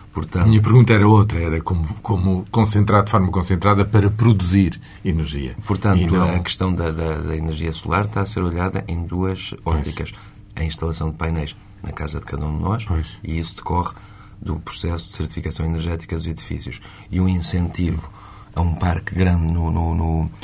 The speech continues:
Speaker 1: no, no Alentejo para a instalação de uma central de painéis solares. Ainda existe alguma potência disponível, mas tem de se compreender que, apesar de ser um processo interessante, tem um custo muito elevado e que acabaria por ser traduzido depois na fatura que cada um de nós paga.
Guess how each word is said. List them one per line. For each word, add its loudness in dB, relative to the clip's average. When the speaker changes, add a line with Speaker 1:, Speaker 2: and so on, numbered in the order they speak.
Speaker 1:
no, -2
no -2
Alentejo -2
para -2
a 0
instalação -4
de -4
uma -2
central -4
de -10
painéis -4
solares. -10
Ainda 2
existe -2
alguma -2
potência -6
disponível, -6
mas -6
tem -4
de -8
se -8
compreender -4
que, -12
apesar -4
de -8
ser 0
um -2
processo -8
interessante, -4
tem 0
um 0
custo -10
muito -4
elevado -2
e -14
que -4
acabaria -4
por -12
ser -6
traduzido -4
depois -6
na -2
fatura -6
que -10
cada -4
um -2
de -4
nós -6
paga. -12